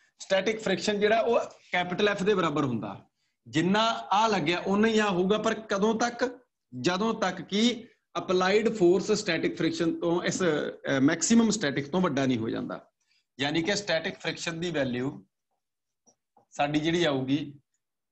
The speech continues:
ਉਹ ਆਊਗੀ ਕਿੰਨੀ? ਐਫ ਐਸ is equal to capital F is equal to eight। ਆ ਸਾਡਾ answer।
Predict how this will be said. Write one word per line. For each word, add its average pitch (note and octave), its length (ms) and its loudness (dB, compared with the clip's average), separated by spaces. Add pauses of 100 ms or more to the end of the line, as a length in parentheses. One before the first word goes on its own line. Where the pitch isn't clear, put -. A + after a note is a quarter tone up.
(460)
ਉਹ F#3 160 0
ਆਊਗੀ E3+ 320 2
ਕਿੰਨੀ? E3+ 420 -2 (280)
ਐਫ D3+ 220 -2
ਐਸ - 400 -2 (360)
is C3 160 -10
equal C#3+ 480 -4
to D3 100 -8
capital C#3 500 -6 (180)
F - 20 -18 (1000)
is A#2+ 220 -8
equal A2 300 -12
to A#2 40 -14
eight। - 480 -20 (480)
ਆ B2+ 80 -2
ਸਾਡਾ A2+ 240 -8
answer। - 280 -16